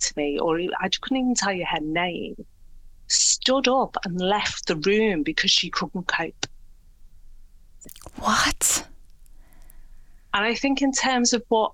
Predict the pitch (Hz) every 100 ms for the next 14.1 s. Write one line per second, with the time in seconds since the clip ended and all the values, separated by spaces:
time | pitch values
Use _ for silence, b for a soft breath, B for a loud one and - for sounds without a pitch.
0 | - 185 190 214 240 247 214 - 160 151
1 | 151 160 - - - 180 - 175 - 190
2 | 185 220 247 - - 220 233 214 - -
3 | - 226 254 - - - - - - -
4 | - - - - - 165 185 208 220 214
5 | - 190 180 175 170 170 - - - -
6 | - - - 185 185 160 160 151 147 147
7 | 139 - 143 143 143 139 139 151 147 156
8 | 147 147 - 196 - 156 143 156 - 151
9 | - 165 156 156 170 - - 185 - -
10 | 170 - 180 165 170 - 170 160 170 185
11 | 165 131 - - 196 - B B B B
12 | B B B - - - - - - -
13 | - - _ _ - - - - 220 277
14 | 247